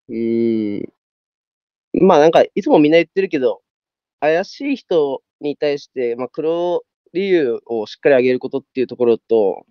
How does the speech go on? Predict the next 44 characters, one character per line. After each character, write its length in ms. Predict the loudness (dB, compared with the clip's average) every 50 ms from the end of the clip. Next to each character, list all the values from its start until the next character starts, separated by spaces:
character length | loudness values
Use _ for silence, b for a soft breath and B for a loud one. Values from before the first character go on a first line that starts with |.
| _
あ 140 | -2 -2 0
と 100 | 2 4
は 320 | 6 6 6 4 4 0 _ _ _
村 320 | -6 0 2 4 4 4 4
っ 60 | 2 _ _
ぽ 120 | 2 2 2
い 60 | 2
と 100 | 2 2
こ 80 | 2 4
ろ 100 | 4 4
を 60 | 4
白 280 | 0 -2 -4 -2 -2 -2
理 120 | 0 0
由 100 | 2 4
を 40 | 4
上 100 | 4 2
げ 80 | 0
て 100 | -4 _
し 80 | -12 -12
っ 40 | -6
か 100 | -2 0
り 60 | 0
上 60 | 0 0
げ 80 | -2
て 120 | -4 -6 -6
い 80 | -6
け 160 | -2 -2 0
ば、 320 | 2 4 4 2 2 0 -6 _
そ 120 | _ -4
れ 80 | -2 -2
も 100 | -2 -4
強 220 | -6 -4 -2 0
い 60 | 0 0
ん 60 | 0
じ 60 | 0
ゃ 20 |
な 80 | 0 0
い 40 | 0
か 80 | -2
な 60 | -4 -6
っ 40 |
て 160 | -6 _ -6 -6
思 100 | -6
っ 20 | -8